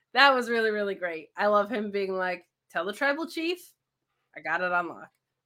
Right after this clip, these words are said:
Really, really, really, really, really fun stuff with that. Um, <clears throat> Solo wins here with the Samoa spike. Of course,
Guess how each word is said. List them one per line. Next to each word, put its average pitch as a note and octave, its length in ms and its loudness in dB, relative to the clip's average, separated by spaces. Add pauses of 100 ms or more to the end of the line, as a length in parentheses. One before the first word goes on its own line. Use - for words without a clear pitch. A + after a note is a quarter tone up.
Really, A#3+ 320 4
really, G#3+ 240 2
really, G3 240 0
really, F3+ 280 -4
really F3+ 340 -4
fun E3+ 200 -2
stuff E3 380 -6
with F3 300 -4
that. E3 220 -2 (580)
Um, F#3+ 580 4 (140)
<clears throat> A#3 320 0 (1600)
Solo A#3 540 4
wins A3+ 400 0
here G#3+ 240 2
with G#3 180 -4
the G#3 80 -14
Samoa F#3+ 460 -2
spike. F#3 480 0 (560)
Of G#3 120 -18
course, A3+ 560 2